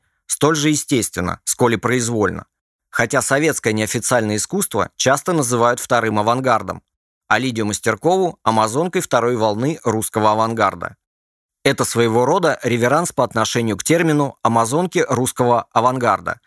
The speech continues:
с легкой руки поэта и исследователя Бенедикта Лившица, объединившему Наталью Гончарову,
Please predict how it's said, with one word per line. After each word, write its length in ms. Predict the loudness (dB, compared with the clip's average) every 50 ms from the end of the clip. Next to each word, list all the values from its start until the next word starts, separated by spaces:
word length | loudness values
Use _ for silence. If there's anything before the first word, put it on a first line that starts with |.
| _ _ _
с 120 | -4 -2 0
легкой 300 | 0 0 0 -2 -4 -4
руки 180 | -2 -2 -2
поэта 420 | 0 0 2 2 0 0 -2 -4 -6
и 200 | -4 -2 -2 -2
исследователя 760 | -2 0 0 0 0 0 0 -2 -2 -2 0 0 0 -2 -2 _
Бенедикта 520 | -2 0 0 2 2 0 0 -2 0 0
Лившица, 600 | 0 2 2 0 0 -2 -2 0 0 0 0 0 -2 _
объединившему 680 | -4 -2 -2 0 0 2 2 2 2 0 -2 -2 -2 0
Наталью 400 | 0 0 0 0 0 -2 -2 -2
Гончарову, 640 | -2 -4 -4 -4 -2 0 2 2 2 0 0 -4 -6